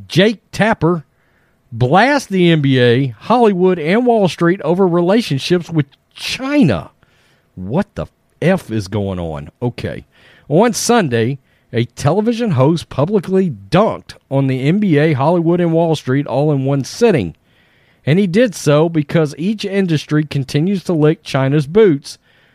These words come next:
despite its restrictions on human rights. Most surprising of all, this host works for C N N. Jake Tapper credited the Women's Tennis Association for terminating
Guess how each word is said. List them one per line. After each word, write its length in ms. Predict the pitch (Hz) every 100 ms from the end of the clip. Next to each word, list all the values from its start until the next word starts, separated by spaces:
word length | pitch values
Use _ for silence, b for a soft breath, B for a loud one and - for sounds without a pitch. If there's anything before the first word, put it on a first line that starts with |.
| _
despite 680 | 135 147 - - 160 202 - _
its 260 | 160 165 110
restrictions 840 | 135 160 - - 127 - 156 156
on 180 | 175 156
human 360 | 117 113 143
rights. 560 | 185 226 202 113 - - _ _ _ _ _ _ _ _
Most 280 | 110 175 -
surprising 560 | 220 - 202 196 214
of 120 | 202 202
all, 460 | 254 180 151 170 - _ _ _ _
this 200 | 196 -
host 380 | 135 151 147 -
works 380 | 147 196 117
for 200 | - 135
C 300 | 127 - 147
N 140 | 147 151
N. 360 | 175 127 90 73 b b b b b b 117
Jake 320 | 151 233 202
Tapper 440 | - 214 - 139
credited 600 | 147 - 175 233 220 208
the 120 | 151 143
Women's 520 | 135 175 233 220 -
Tennis 420 | - 240 202 -
Association 800 | 123 139 127 - 123 127 160 139
for 160 | 123
terminating 840 | 120 - 160 254 254 226 208 208